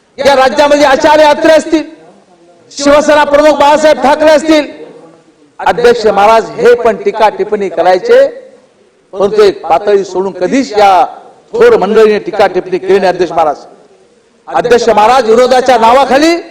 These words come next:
ही विकृती या राज्यामध्ये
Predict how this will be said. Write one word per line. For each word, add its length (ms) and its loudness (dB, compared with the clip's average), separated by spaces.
ही 140 0
विकृती 520 0
या 100 4
राज्यामध्ये 720 2